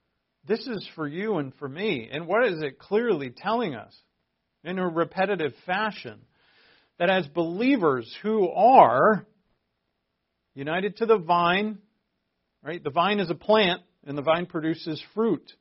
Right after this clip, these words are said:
And we're the branches, all believers are branches in the vine.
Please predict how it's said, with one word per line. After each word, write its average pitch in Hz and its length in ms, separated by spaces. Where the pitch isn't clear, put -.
And 139 180
we're 175 200
the 175 80
branches, 156 760
all 151 160
believers 147 460
are 135 80
branches 131 480
in 135 140
the 123 60
vine. 131 440